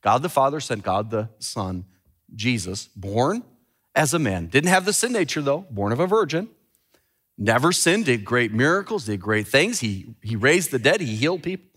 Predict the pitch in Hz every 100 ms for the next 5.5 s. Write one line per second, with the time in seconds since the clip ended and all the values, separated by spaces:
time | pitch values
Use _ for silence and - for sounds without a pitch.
0 | _ _ _ _ _ _ _ _ _ _
1 | _ _ - 98 120 156 143 151 175 -
2 | 110 117 175 190 214 202 196 214 226 -
3 | 110 120 113 - 165 - 143 143 147 131
4 | - 110 107 98 - _ _ _ _ -
5 | 104 104 98 90